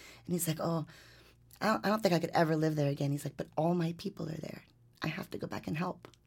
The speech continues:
I gotta do something to help 'cause all my people are there and they're not leaving.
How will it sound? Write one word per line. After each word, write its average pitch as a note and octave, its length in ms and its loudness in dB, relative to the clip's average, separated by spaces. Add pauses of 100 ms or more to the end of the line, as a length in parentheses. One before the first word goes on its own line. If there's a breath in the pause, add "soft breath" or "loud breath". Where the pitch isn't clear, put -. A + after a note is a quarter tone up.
I E3+ 40 -2
gotta F3 180 2
do F3+ 140 0
something F3 320 0
to E3 60 0
help E3+ 280 -2
'cause E3 220 -4
all D3+ 100 0
my E3 140 -2
people - 340 -4
are - 60 -2
there - 140 -8
and C#3 140 0
they're C#3+ 160 2
not D#3+ 220 0
leaving. C3+ 380 -4